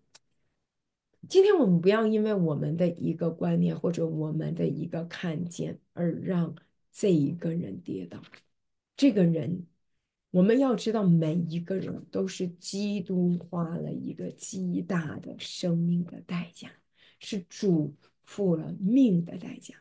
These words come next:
为他死而得了这一个人。不要轻易的加一个律法，轻易的加一个，一个，一个，一个标准。很多时候我们是好心，有没有？他说：“你注意你的言行。”我们要做的一件事是什么？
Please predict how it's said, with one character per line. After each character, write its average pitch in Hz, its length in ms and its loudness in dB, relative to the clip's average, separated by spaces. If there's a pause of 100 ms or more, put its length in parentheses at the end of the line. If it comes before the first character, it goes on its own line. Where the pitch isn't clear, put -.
为 240 260 4
他 175 300 -8
死 - 420 -6 (460)
而 185 220 4
得 170 360 4
了 196 160 0
这 170 140 -6
一 - 120 -6
个 - 120 -10
人。 - 120 -12 (160)
不 277 100 0
要 269 180 4
轻 - 440 -2
易 254 220 2
的 - 140 -8 (480)
加 220 240 -4
一 190 120 -4
个 196 120 -2
律 190 100 -2
法， 180 160 -8
轻 247 300 -2
易 254 60 0
的 233 120 -2
加 202 260 -4
一 214 140 -4
个， 202 180 2 (440)
一 214 120 0
个， 185 280 2 (480)
一 214 100 -2
个， 196 320 2 (540)
一 254 100 4
个 247 80 4
标 214 240 2
准。 208 260 0
很 285 140 6
多 311 100 6
时 302 80 4
候 302 80 8
我 269 80 10
们 247 80 6
是 320 80 4
好 294 280 8
心， 302 240 4
有 262 120 6
没 254 80 4
有？ 247 300 2
他 - 60 -20
说 381 120 4
：“你 349 140 10
注 370 260 8
意 359 160 10
你 320 180 4
的 285 140 8
言 302 240 4
行。” 294 300 0 (240)
我 277 120 4
们 311 120 4
要 330 160 10
做 339 180 2
的 285 100 4
一 262 140 6
件 320 220 4
事 311 160 0
是 302 100 2
什 247 180 2
么？ 226 240 -2